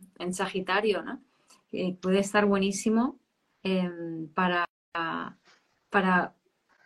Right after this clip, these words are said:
con lo que comentaba antes, ¿no? Para sanar, o sea, para tener un punto de vista, para ser más sanadores, para, para ser más contenedores de las emociones, para no exaltarnos emocionalmente, sino para realmente,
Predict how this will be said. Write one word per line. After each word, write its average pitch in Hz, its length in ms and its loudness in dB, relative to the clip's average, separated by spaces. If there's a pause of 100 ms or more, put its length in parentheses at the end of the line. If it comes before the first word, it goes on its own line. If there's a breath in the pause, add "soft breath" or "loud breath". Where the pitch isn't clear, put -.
(260)
con - 280 0
lo - 80 0
que 196 120 0
comentaba 196 460 6
antes, 185 360 0
¿no? 214 160 0
Para 190 180 0
sanar, 185 640 0
o 254 100 -16
sea, 196 160 2
para 190 260 2
tener 196 240 2
un 214 80 4
punto 226 260 4
de 214 80 6
vista, 240 420 2
para 196 160 0
ser 208 180 0
más 226 240 2
sanadores, 202 680 -2
para, 175 380 -8
para 180 200 -6
ser 196 220 -4
más 214 340 -2 (480)
contenedores 214 760 6
de 220 60 4
las 208 280 2
emociones, 196 800 0
para 180 340 -4 (240 soft breath)
no 208 140 6
exaltarnos 214 880 4
emocionalmente, 190 1040 0
sino 185 320 0
para 180 240 -2
realmente, 196 560 0